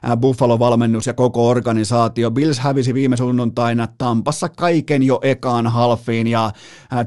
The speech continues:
Josh Allen tietää, että hänen pitää olla parempi, hänen pitää olla välittömästi parempi. Hän ei voi enää ottaa hitaita startteja. Ää, nyt Bills tulee tekemään Carolinasta varoittavan esimerkin,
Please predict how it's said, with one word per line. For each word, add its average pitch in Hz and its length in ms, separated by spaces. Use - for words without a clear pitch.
Josh 127 240
Allen 123 260
tietää, 120 440
että 110 160
hänen 117 280
pitää 120 380
olla 107 180
parempi, 175 420
hänen 139 220
pitää 131 260
olla 123 220
välittömästi 120 680
parempi. 120 420
Hän 131 200
ei 135 160
voi 131 240
enää 117 260
ottaa 123 340
hitaita 117 440
startteja. 120 640
Ää, 139 220
nyt 175 500
Bills 143 360
tulee 131 260
tekemään 117 500
Carolinasta 120 720
varoittavan 113 520
esimerkin, 160 640